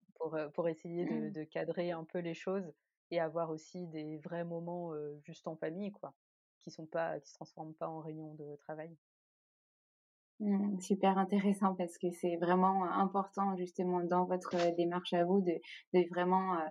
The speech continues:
Speaker 2: avoir une différenciation entre, euh, travail et vie privée. Et donc là, en plus, la dimension comme vous êtes sœurs, euh, ça peut vite se,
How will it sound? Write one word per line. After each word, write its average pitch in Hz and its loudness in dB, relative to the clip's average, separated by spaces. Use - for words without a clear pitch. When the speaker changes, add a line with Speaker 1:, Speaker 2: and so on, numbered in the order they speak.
Speaker 2:
avoir 185 4
une 175 0
différenciation 185 2
entre, 180 0
euh, 165 4
travail 180 4
et 180 2
vie 180 -2
privée. 185 4
Et 180 4
donc 160 -6
là, 185 4
en 170 2
plus, 196 -4
la 175 6
dimension 175 4
comme 175 0
vous 165 -4
êtes 170 -2
sœurs, 190 4
euh, 180 2
ça 180 4
peut 170 2
vite 185 2
se, 185 2